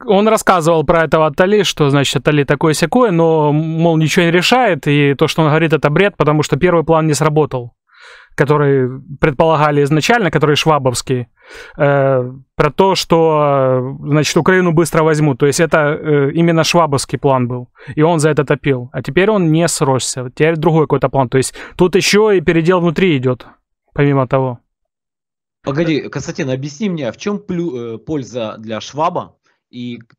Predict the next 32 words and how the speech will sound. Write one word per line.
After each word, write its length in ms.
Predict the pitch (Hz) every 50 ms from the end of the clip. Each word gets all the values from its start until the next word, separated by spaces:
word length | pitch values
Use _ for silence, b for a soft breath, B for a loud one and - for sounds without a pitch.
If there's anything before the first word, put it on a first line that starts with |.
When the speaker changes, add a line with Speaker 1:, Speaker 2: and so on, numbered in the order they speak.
| _ _
Speaker 2:
как 180 | - 123 117
я 60 | 123 127
понимаю, 360 | 127 135 131 127 123 117 113
как 160 | 117 - _ _ _
ты 160 | - 147 131 123
имеешь 200 | 113 113 113 110
в 40 | 113
виду 160 | 113 117 120
нового 200 | 120 120 117 117
мирового 300 | 113 117 113 113 107 104
порядка, 400 | 104 127 120 143 156 151 - 120
от 80 | 104 -
того, 180 | 131 123 147
что 220 | 135 - - 151 113
Россия 340 | 117 - - - 147 135
захватит 400 | 110 113 104 - 127 117 - -
Украину? 460 | - - - 110 104 92 85 87 - _
Speaker 1:
Если 280 | - 160 156 147 - 165
бы 80 | 143 185
Россия 240 | 175 - - 185
захватила 400 | 170 160 - 180 165 - 175 165
Украину, 360 | 165 147 180 196 233 247 214 151
то 320 | - 156 151 151 147 143
тогда 280 | - 151 139 156 180 190
бы 100 | - 160
еще 280 | - - - 185 165
сильнее 840 | 139 - 165 147 147 156 156 156 151 147 143 135 135 131 127 123 127
в 220 | - 156 135 123
мире 440 | 151 151 156 160 151 143 139 131 131
нарастало. 560 | 131 135 143 143 147 135 - 165 143 135 131
Так, 200 | 123 170 175 160 -
получается, 720 | 175 165 151 - - 170 165 147 - - 165 151 139 127